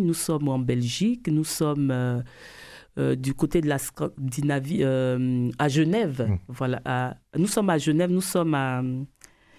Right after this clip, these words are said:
Speaker 1: alors ça, ça me revient pas, mais du côté de l'Europe de l'Est là-bas,
Speaker 2: Mm, mm,
Speaker 1: euh,
Speaker 2: d'accord.
Speaker 1: voilà,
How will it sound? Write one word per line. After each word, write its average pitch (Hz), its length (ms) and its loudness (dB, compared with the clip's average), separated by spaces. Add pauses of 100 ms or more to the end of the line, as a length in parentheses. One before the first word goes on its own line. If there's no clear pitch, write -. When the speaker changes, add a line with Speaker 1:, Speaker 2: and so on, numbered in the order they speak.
(280)
Speaker 1:
alors 131 240 0
ça, 131 280 -2
ça 135 180 0
me 135 160 4
revient 127 320 2
pas, 151 260 0
mais 123 600 0
du 143 120 0
côté 165 280 2
de 156 80 6
l'Europe 147 400 2
de 139 100 4
l'Est 139 340 0
là-bas, 123 500 0
Speaker 2:
Mm, 110 60 2
mm, 98 40 2
Speaker 1:
euh, 92 40 0
Speaker 2:
d'accord. 95 300 0
Speaker 1:
voilà, 131 300 -2